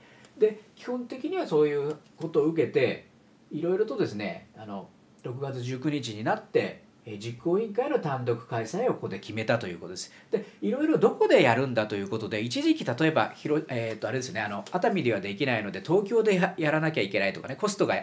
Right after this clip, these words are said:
安い東京でやろうとか、いろいろ本当に熱海映画祭のように東京で上映するとか、まあ、ちょっといろいろそういう混乱があったんですけども、も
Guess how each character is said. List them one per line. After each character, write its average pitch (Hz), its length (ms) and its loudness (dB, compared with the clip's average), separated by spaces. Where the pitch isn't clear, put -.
安 110 320 -4
い 98 180 -2
東 139 180 -2
京 135 160 -2
で 123 100 0
や 117 140 4
ろ 123 140 4
う 104 40 -2
と 90 120 -8
か、 90 260 -4
い 143 120 -4
ろ 160 100 2
い - 20 2
ろ 160 80 2
本 170 160 -8
当 185 100 2
に 175 120 -2
熱 151 180 0
海 190 160 4
映 208 100 4
画 220 100 4
祭 190 140 6
の 127 80 4
よ 110 40 -2
う 107 40 0
に 101 60 0
東 107 200 -2
京 110 120 0
で 101 140 2
上 107 180 2
映 98 60 0
す 98 100 -6
る 107 60 -4
と 101 100 -8
か、 - 80 -8
ま 107 160 -6
あ、 95 60 -10
ち - 120 -16
ょ - 40 -12
っ - 20 -14
と 139 60 -10
い 147 80 -4
ろ 254 100 0
い - 20 2
ろ 226 60 -2
そ 247 160 -6
う 262 60 -2
い - 20 -2
う 247 40 -8
混 233 200 -6
乱 226 220 -2
が 214 180 -2
あ 214 80 -2
っ 220 80 -6
た 151 140 4
ん 120 80 -8
で 104 100 -2
す - 100 -10
け 113 80 -2
ど 104 120 -4
も、 101 120 -4
も - 80 -14